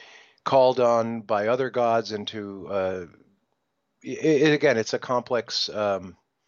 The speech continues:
situation. Like, for example, cities, uh, are usually dedicated to a god. When, uh, people just, cities in many cases ju-, just didn't form organically or because a lot of people wanted to be in one place and they said, "Now it's a city." They actually developed cities before there were cities. They were, they were,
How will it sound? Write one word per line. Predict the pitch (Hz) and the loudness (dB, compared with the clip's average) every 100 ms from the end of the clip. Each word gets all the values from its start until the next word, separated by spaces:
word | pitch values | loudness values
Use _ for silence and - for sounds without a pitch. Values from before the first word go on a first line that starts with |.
| _ _ _ | _ _ _
situation. | - 120 - 123 117 113 110 | -10 -8 -2 2 2 0 -2
Like, | 110 110 | -4 -4
for | 127 | -6
example, | 117 135 131 | -2 -2 0
cities, | - 160 160 151 113 | 0 0 0 -2 -4
uh, | 104 117 110 101 - | -4 0 0 -2 -8
are | 107 | -8
usually | 117 127 123 120 | -6 -6 -6 -4
dedicated | 113 131 143 - 101 92 | 2 4 2 0 -6 -6
to | - 92 | -12 -12
a | |
god. | 90 82 - - _ _ _ _ _ _ | -8 -8 -10 -20 _ _ _ _ _ _
When, | 110 110 | -4 0
uh, | 110 107 110 - | 2 2 0 -6
people | - 135 131 | -8 -4 -4
just, | 120 123 - - | -4 -6 -6 -2
cities | 151 147 123 | 0 0 -4
in | - 117 | -6 -2
many | 120 123 | 0 0
cases | 120 135 123 - 110 | 0 0 0 -2 -6
ju-, | 120 - - | -8 -8 -6
just | 135 - | -4 -2
didn't | 131 113 104 | -2 -2 -4
form | - 120 113 | -2 0 2
organically | 104 101 113 123 110 110 101 98 _ _ - _ | 0 0 2 2 0 -4 -4 -8 _ _ -20 _
or | - 104 | -4 -2
because | 107 104 113 104 101 | -2 0 2 2 0
a | |
lot | 104 110 104 | 0 0 0
of | |
people | 113 107 104 | -4 -8 -4
wanted | 104 101 | -4 -4
to | |
be | 98 101 | -6 -6
in | 101 | -4
one | 101 98 | -4 -4
place | - 117 101 | 2 4 4
and | 101 | 0
they | 95 | -6
said, | - 98 | -4 -6
"Now | 101 98 | -2 -4
it's | 90 | -4
a | 92 | -4
city." | - 127 101 | -2 -2 0
They | 98 107 | 2 2
actually | 110 - 104 | 2 -4 -8
developed | 87 101 117 143 - | -6 0 2 2 0
cities | - 95 98 | -4 -6 -8
before | 95 98 - 107 | -12 -12 -6 -6
there | 98 95 | -6 -4
were | 131 | -2
cities. | 139 101 90 95 | 0 -4 -8 -12
They | 98 92 | -10 -10
were, | 87 | -10
they | 101 | -10
were, | 98 95 | -8 -10